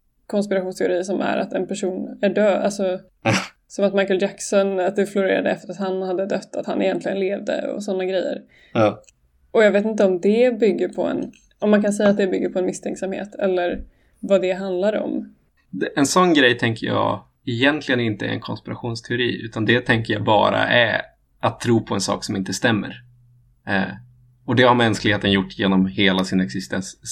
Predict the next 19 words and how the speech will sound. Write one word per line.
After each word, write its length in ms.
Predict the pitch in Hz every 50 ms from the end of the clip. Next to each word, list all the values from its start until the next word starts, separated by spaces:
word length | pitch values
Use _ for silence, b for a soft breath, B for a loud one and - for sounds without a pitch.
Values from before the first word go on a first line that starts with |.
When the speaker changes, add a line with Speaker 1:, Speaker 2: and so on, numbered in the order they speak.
| - - _ -
Speaker 2:
existens, 600 | 123 113 104 - - - - - - 104 95 -
liksom. 300 | - - - 110 110 - _
Jag 260 | - 107 113 113 113
gör 180 | 107 98 92 90
det 100 | 95 95
säkert 340 | - 101 92 - - - 98
också. 200 | - - - - - _ _
Alla 280 | - 117 117 117 117 113
vi 240 | 104 95 92 87 -
tror 340 | - _ - 110 98 95
på 120 | 95 - 92
saker 320 | - 95 87 87 - 98
som 140 | 92 95 92
inte 180 | 87 90 - 95
är 20 |
sanna. 440 | 92 - 107 98 98 101 104 98 - _ _ B B B B B B B B B _ _ _ _ _ -
Det 160 | 98 98 101
är 60 | 98
fruktansvärt 640 | 92 - 120 - - 110 98 95 107 101 95 -